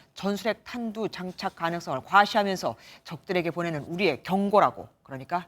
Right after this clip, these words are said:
대한민국을 위협했죠. 하지만 미국은 바이든 정부 첫 국가안보 전략에서 중국이 유일한 경쟁자라며 북한에 대한 관심이 좀 떨어진 듯한 모습을 보여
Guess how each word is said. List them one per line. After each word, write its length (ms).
대한민국을 600
위협했죠. 640
하지만 460
미국은 380
바이든 320
정부 280
첫 220
국가안보 680
전략에서 600
중국이 460
유일한 420
경쟁자라며 920
북한에 320
대한 220
관심이 340
좀 220
떨어진 420
듯한 280
모습을 280
보여 300